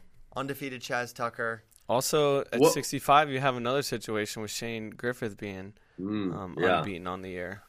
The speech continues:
Speaker 3: Oh, my God. What if they put him at one and they put Marinelli Chenda two three?
Speaker 1: There ca-, there's
Speaker 3: Oh, my
Speaker 1: I feel like there's no
Speaker 3: God.
Speaker 1: way that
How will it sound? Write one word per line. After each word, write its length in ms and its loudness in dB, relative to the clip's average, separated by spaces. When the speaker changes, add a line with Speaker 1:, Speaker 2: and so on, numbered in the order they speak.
Speaker 3:
Oh, 160 10
my 200 8
God. 380 6
What 120 8
if 80 4
they 80 8
put 200 6
him 220 6
at 120 4
one 280 6
and 80 2
they 100 4
put 200 -4
Marinelli 420 4
Chenda 500 2
two 300 2
three? 420 0
Speaker 1:
There 180 0
ca-, 280 -10
there's 220 4
Speaker 3:
Oh, 460 8
my 420 8
Speaker 1:
I 60 4
feel 100 6
like 400 10
there's 380 6
no 200 4
Speaker 3:
God. 40 -2
Speaker 1:
way 320 4
that 300 -4